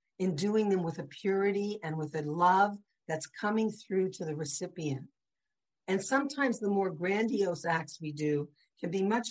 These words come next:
more difficult to do with the right intent. Okay.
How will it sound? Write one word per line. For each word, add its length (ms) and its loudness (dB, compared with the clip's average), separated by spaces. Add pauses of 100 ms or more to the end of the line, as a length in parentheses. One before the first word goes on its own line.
more 120 0
difficult 600 -6
to 80 -10
do 240 -2
with 160 -4
the 100 -6
right 300 -2
intent. 480 -6 (1600)
Okay. 300 -18